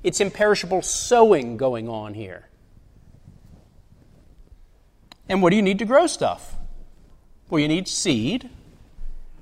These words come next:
You need a well-prepared field. And you need a sower,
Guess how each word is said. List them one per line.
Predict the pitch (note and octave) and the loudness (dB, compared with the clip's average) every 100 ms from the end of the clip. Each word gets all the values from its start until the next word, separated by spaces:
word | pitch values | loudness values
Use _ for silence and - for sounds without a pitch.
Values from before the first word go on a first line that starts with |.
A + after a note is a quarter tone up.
| - - - | -20 -16 -2
You | F3+ | 2
need | A3+ | 4
a | E3+ | 4
well-prepared | C3 D#3+ G3+ G#3+ G#3 - F#3+ E3+ | 10 12 12 8 0 -2 -2 -2
field. | - B3+ F#3 A2 E3 G#3+ A#3 - - - - - - - _ _ _ _ _ - - | -4 -2 0 0 -2 -4 -10 -14 -20 -20 -20 -20 -20 -20 _ _ _ _ _ -20 -14
And | G#3 A3+ | -6 -2
you | A3+ | 0
need | A#3 | 0
a | A3+ | 0
sower, | - - C4+ D4 A#3+ A2 F#2+ | -2 -4 4 4 4 0 -4